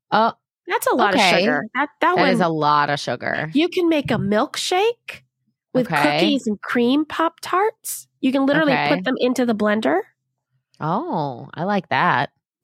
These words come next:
Speaker 2: I know. And then these people are even making, like, they're baking with them.
Speaker 1: That's cool.
Speaker 2: Now, I only found this article because I happened to buy Pop-Tarts recently for the first time in a
Speaker 1: Okay.
Speaker 2: while.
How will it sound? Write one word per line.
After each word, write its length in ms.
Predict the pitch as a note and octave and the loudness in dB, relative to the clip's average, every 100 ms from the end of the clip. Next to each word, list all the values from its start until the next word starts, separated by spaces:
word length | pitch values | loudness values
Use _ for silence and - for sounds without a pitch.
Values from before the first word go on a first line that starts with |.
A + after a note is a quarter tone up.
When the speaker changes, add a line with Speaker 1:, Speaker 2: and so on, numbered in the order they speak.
| - | -4
Speaker 2:
I 120 | G#3 | 0
know. 400 | G3+ A3 G3 D#3 - | 2 2 2 0 0
And 160 | B3+ | 0
then 220 | C#4 C4+ - | 0 0 -2
these 200 | D#4+ F#4 | -2 -2
people 320 | - A#4+ A#4 F#4+ | 0 -2 0 0
are 60 | |
even 380 | C#4 C#4+ C#4 G#3 | 0 0 0 2
making, 440 | G#3 G#3+ B3+ A3+ G3+ | 0 0 -2 0 0
like, 360 | G3 F3 - _ | 0 -2 -8 _
they're 100 | B3 | -4
baking 560 | A3+ C4 D#4 - B3+ F#3 | 0 0 0 0 0 0
with 200 | D3 - | -2 -2
them. 260 | G#2 - - _ _ _ _ _ _ - | -4 -4 -12 _ _ _ _ _ _ 0
Speaker 1:
That's 280 | F3+ F#3+ - | 0 0 -4
cool. 240 | D#3+ D4 | 0 4
Speaker 2:
Now, 260 | F4 F4+ - F4 | 4 2 0 0
I 60 | |
only 380 | G#4 B4 B4+ G#4+ | 2 2 2 0
found 340 | - D4 D#4+ | 0 0 2
this 160 | C#4 A3+ | 0 0
article 640 | G#3 A3+ A3 - A2 - _ _ | 0 0 0 -4 -8 -8 _ _
because 380 | C4 - D#4 C#4+ | -6 -2 -2 0
I 120 | C4+ | 0
happened 640 | C4+ D4+ E4 F4 F4 E4+ - - | 0 2 0 2 -2 -2 -10 -4
to 160 | D4+ | -2
buy 260 | A3+ G3 F#3+ | 0 0 -2
Pop-Tarts 720 | - - - - - - - | -2 -6 -4 -8 -8 -10 -12
recently 640 | - - - - - - | -12 -10 -10 -10 -12 -10
for 120 | - B3 | -4 -2
the 100 | C#4 | 0
first 300 | D#4 D4 B3+ | 0 0 2
time 280 | F3 D3+ | 2 4
in 80 | - | 2
a 40 | G#3 | 0
Speaker 1:
Okay. 80 | |
Speaker 2:
while. 340 | E3+ C3 F#2 | -2 -4 -6